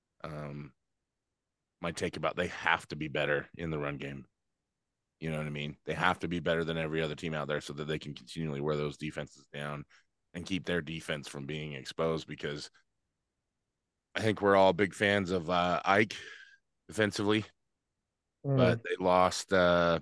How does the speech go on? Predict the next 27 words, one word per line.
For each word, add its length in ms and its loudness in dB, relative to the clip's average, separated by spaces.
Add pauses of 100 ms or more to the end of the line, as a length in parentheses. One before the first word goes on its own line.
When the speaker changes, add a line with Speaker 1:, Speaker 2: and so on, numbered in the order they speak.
(140)
Speaker 1:
Ike 140 -2
Larson. 460 2 (1900)
Uh, 260 2
but 160 -2
there's 200 4
a 40 2
lot 340 4
of 80 4
young, 720 0 (340)
inexperienced 680 -4
guys 340 2
out 160 0
there 140 0
in 60 -2
that 180 -4
secondary 680 -2 (760)
that, 320 -4
uh, 400 -2
it 160 0
may 160 -2
take 220 -8
them 160 -4
some 180 -6
time 340 -4
to 120 -14
come 220 -8
around. 520 -6